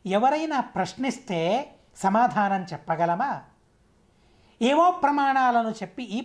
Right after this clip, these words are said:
ప్రమాణం ఉన్నందువలన విష్ణువు సర్వోత్తముడు కాదు అని ఎవరైనా ఆక్షేపిస్తే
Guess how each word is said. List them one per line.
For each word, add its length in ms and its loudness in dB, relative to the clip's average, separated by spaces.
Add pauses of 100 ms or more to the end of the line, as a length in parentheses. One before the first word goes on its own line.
ప్రమాణం 440 2
ఉన్నందువలన 720 -2 (540)
విష్ణువు 380 -4
సర్వోత్తముడు 800 -2
కాదు 460 -2 (840)
అని 240 0
ఎవరైనా 440 2 (220)
ఆక్షేపిస్తే 800 -6